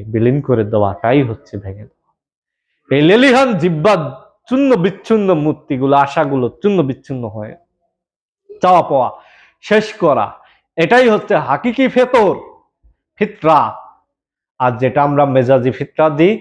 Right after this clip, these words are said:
মাথাপতি পঞ্চাশ টাকা, ষাট টাকা করে দিয়ে থাকি, কিংবা আধাসা পৌনে তিন কেজি খেজুর বিতরণ করে থাকি মাথা পিছু, কিংবা জব বিতরণ করে থাকি, কিংবা গম ছোলা বিতরণ করে থাকি, এটা মেজাজি।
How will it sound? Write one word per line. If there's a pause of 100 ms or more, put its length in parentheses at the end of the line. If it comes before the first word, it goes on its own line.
(420)
মাথাপতি (520)
পঞ্চাশ (120)
টাকা,
ষাট (100)
টাকা (120)
করে (100)
দিয়ে (100)
থাকি,
কিংবা
আধাসা (320)
পৌনে
তিন
কেজি
খেজুর
বিতরণ
করে
থাকি (560)
মাথা
পিছু, (500)
কিংবা (480)
জব (120)
বিতরণ
করে
থাকি,
কিংবা (160)
গম
ছোলা
বিতরণ
করে
থাকি, (520)
এটা
মেজাজি।